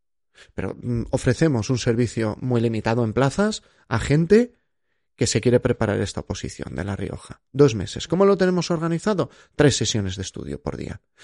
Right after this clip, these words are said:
Cada sesión un vídeo de media hora donde se le explica el contenido y a partir de ahí tienen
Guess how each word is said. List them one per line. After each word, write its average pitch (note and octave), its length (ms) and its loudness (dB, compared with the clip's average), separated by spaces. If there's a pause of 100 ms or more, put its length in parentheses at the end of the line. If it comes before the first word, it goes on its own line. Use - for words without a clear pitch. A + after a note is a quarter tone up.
(100)
Cada G#2 220 -2
sesión G3+ 380 2
un C#3+ 120 0
vídeo A2+ 220 4
de G#2 80 2
media G2+ 300 2
hora A3 180 6
donde G2 240 -4
se F#2+ 140 -6
le G2 80 -4
explica G#2+ 340 -2
el F#2+ 80 -4
contenido A3 640 0 (240)
y G2+ 60 -4
a - 40 -4
partir G#2 300 -2
de A2+ 80 2
ahí G3+ 180 4
tienen E3+ 340 0